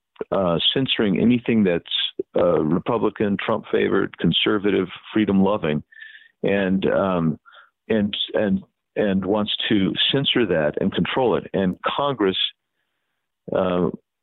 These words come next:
w-, every day we delayed taking what I, what some people would,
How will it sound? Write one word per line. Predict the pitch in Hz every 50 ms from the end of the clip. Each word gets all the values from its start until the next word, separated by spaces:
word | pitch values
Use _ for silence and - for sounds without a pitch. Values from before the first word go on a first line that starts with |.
| _ _ _ _ _ -
w-, | 104 110 - - -
every | 117 123 135 135
day | 123 117 127 120
we | 120 117 117 107
delayed | 95 104 92 90 101 101 101 98 - - - - - - -
taking | - 110 - - 92 92 90
what | 90 98 90 80 - - -
I, | - 82 - - -
what | - - 113 107 - -
some | - 127 123
people | 120 127 107 95
would, | 92 87 - - - - - 95 -